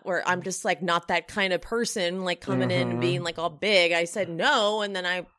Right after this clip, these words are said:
Speaker 1: eventually caved and said yes. Um, and now here we are again, compromising." But Amrit's logic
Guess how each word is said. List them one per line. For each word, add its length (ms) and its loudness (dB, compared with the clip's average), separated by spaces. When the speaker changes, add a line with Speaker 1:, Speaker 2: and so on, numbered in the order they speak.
Speaker 1:
eventually 640 -4
caved 540 0
and 140 -8
said 300 -2
yes. 600 2
Um, 600 2
and 160 0
now 180 0
here 220 0
we 120 2
are 140 6
again, 580 2
compromising." 680 -4
But 160 -2
Amrit's 640 -4
logic 920 -2